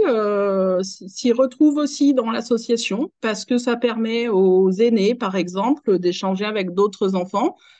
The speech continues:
qui sont dans la même situation. C'est pas toujours facile d'être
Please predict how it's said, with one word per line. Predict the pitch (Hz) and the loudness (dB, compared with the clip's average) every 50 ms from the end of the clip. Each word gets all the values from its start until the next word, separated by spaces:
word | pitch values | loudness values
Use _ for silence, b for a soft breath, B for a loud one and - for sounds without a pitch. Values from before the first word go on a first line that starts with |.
| b _ | b _
qui | - - 226 | -4 -4 -2
sont | 233 254 240 233 | 0 -2 -2 -2
dans | 220 196 | 0 -2
la | 196 196 202 | -2 -2 -2
même | 208 208 | -4 -6
situation. | 208 - - 208 190 196 208 190 190 190 - - 160 254 330 | -6 -6 -6 -8 -4 -2 -2 0 0 -2 -2 -4 -4 -4 -4
C'est | - - - 214 190 | -6 -6 -6 -6 -6
pas | - - 233 247 240 247 _ | -6 -6 -4 -4 -6 -8 _
toujours | - 320 320 330 302 302 277 262 | 4 4 6 6 4 2 0 0
facile | - 214 202 196 - - 214 254 285 277 208 | -2 -2 -4 -4 -4 -4 -2 -2 0 -2 -2
d'être | 185 214 220 220 - - | -2 -2 -2 -4 -6 -4